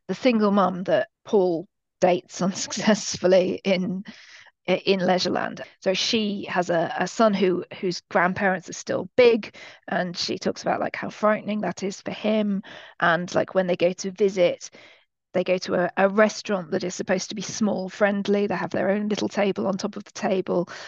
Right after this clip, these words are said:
Uh, but the restaurant, of course, is kind of manipulating the situation so far as they charge a minimum, which I guess, you know, plays into this idea that if you were a chef, like, a f-, <laughs> full-size chef, and you're trying to make food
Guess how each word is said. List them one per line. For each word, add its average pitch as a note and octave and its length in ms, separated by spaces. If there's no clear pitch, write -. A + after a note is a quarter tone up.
Uh, G3 300
but F#3+ 160
the G#3 80
restaurant, G3+ 560
of G3 80
course, G3 380
is G#3 520
kind G3+ 160
of F#3+ 80
manipulating G#3 480
the F#3 40
situation G3 380
so G3 160
far G3+ 220
as F#3+ 100
they F#3 120
charge G3+ 280
a G3+ 60
minimum, G3+ 640
which A#3+ 180
I C#4+ 80
guess, D4 480
you B3+ 80
know, B3 220
plays A#3+ 360
into A#3 180
this G#3+ 140
idea G#3 360
that F#3 240
if G#3+ 140
you C4 100
were G#3 200
a G#3 60
chef, - 680
like, A#3 200
a F#3+ 40
f-, - 480
<laughs> - 60
full-size C4 640
chef, F3+ 280
and A3+ 120
you're A3+ 80
trying A3+ 180
to A3 40
make G#3+ 240
food G3+ 480